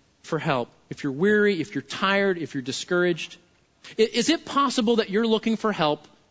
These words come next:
in all the wrong places? And Jesus says, "Come." It's, it's Christmas time, guys. Jesus, the eternal Son of God, has come to us.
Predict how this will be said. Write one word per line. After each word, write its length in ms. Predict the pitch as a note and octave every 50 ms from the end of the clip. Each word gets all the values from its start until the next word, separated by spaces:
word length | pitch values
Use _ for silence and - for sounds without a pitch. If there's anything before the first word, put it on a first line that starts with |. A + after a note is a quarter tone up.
| _ -
in 160 | F#3 E3+ E3+
all 200 | F3 E3 D3 D3
the 80 | C#3 C#3+
wrong 220 | C3+ B2+ B2 A#2
places? 500 | - B2 A2 G2+ - - - - - - _ _ _ _ _ _ _ _ _ _ _ _ _ _ _ _ _ _ _ _ _ _ _ _ _ _ _ _ _ _ _ _ _ _ _ -
And 120 | C#3 C3 A#2+
Jesus 340 | C#3+ D3+ D3+ C#3 D#3 C#3+
says, 380 | - - C#3+ C3+ B2+ A#2+ A#2 -
"Come." 320 | - - - A2+ G#2 G#2+ -
It's, 180 | F#3 F3+ - - -
it's 220 | B3 A3 - -
Christmas 340 | - A#3 A3+ - - G#3 -
time, 220 | - G#3+ G#3 G#3
guys. 260 | G3+ G#3 G#3 G#3 E3
Jesus, 680 | D#3+ D3+ - - G#3+ A#3+ B3+ A3 - B3 B3 - - -
the 100 | G3+ F3+
eternal 340 | - - - A#3+ A3+ A#3+ G#3+
Son 160 | - A#3+ A#3
of 80 | A3+ G3
God, 220 | A3 A3 A3 G#3
has 160 | F#3 D#3+ -
come 340 | - - - A#3 A#3 A#3 A3
to 100 | G#3+ G3
us. 280 | F#3+ A3 A3 G#3+ -